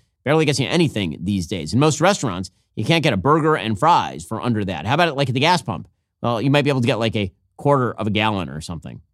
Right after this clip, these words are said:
I mean, like, really, gas is getting very expensive. But from my cell phone company, Pure Talk, you can get unlimited talk, text, plenty of five G data for just twenty bucks a month. Pure Talk gives you the same quality of service as your current cell phone provider,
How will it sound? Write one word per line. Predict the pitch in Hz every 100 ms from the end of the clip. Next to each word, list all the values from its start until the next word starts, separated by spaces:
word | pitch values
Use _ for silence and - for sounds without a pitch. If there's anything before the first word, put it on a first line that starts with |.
| -
I |
mean, | 90 82
like, | - 92
really, | 175 117
gas | 78 98
is | 104
getting | 127 127
very | 120 107
expensive. | 101 - 98 80
But | 98 139 - _ _ _
from | 165 202
my | 214
cell | - 226
phone | 180 120
company, | 101 90 98
Pure | 98 175
Talk, | 131 76 87
you | 143
can |
get | 160 139
unlimited | 160 196 254 110 71 - _
talk, | - 175 85 _
text, | 190 131 -
plenty | 208 240 131
of | 95
five | 139 139
G | 139
data | 135 127
for | 120
just | 127
twenty | 151 131
bucks | 113 -
a |
month. | 104 69 _ _ _
Pure | 233 247
Talk | 170 95
gives | 139 131 110
you | 226
the | 208
same | 151 170 175
quality | 156 143 139 113
of |
service | 92 151 147 120
as | 113
your | 123
current | 214 214
cell | 123 147
phone | 135 131
provider, | 110 117 120